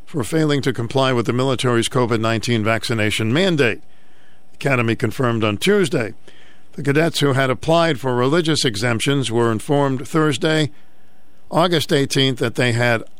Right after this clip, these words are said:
until four P M the next day to leave the academy and return to their homes,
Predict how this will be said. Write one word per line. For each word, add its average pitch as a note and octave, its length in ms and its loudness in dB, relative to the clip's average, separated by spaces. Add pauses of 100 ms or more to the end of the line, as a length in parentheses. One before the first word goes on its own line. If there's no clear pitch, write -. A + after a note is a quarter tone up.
(220)
until C3 320 0
four F3+ 260 2
P D#3+ 240 0
M D#3 220 2
the C3 120 2
next F3 320 0
day D3 200 2
to C#3 160 -2
leave E3 380 2
the E3 120 2
academy A#2 600 2
and A#2 160 -2
return C#3+ 460 2
to B2+ 100 0
their B2 180 2
homes, A#2+ 500 0